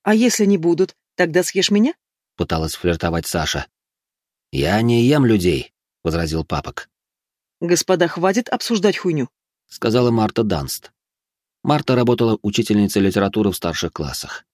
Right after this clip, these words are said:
Speaker 2: Её любимый писатель Эдгар Аллан По, Брауни запивает исключительно горьким кофе без сахара, ходит к дантисту раз в месяц, но ещё чаще посещает гинеколога. Не имеет сексуальных связей с две тысячи пятнадцатого года,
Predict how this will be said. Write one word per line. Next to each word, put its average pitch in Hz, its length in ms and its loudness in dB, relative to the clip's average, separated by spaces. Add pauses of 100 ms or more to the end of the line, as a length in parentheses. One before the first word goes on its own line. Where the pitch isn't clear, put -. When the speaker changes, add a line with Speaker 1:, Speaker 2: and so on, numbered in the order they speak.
(460)
Speaker 2:
Её 71 200 -4
любимый 85 340 0
писатель 101 540 -2
Эдгар - 380 -4
Аллан 82 320 -4
По, 101 260 -2 (540)
Брауни 110 420 2
запивает 92 580 0
исключительно 90 640 -2
горьким 82 400 -4
кофе 87 280 -4
без 76 220 -6
сахара, 95 480 -4 (520)
ходит 147 280 0
к 110 60 -2
дантисту 104 540 0
раз 95 180 -2
в 87 100 -4
месяц, 76 460 -6 (380)
но 67 120 -6
ещё 82 220 -2
чаще 107 400 0
посещает 85 500 -2
гинеколога. 78 640 -6 (640)
Не 104 160 2
имеет 127 340 2
сексуальных 104 540 0
связей 104 380 0
с 87 80 -6
две 90 160 -4
тысячи 104 320 -4
пятнадцатого 90 560 -4
года, 69 340 -8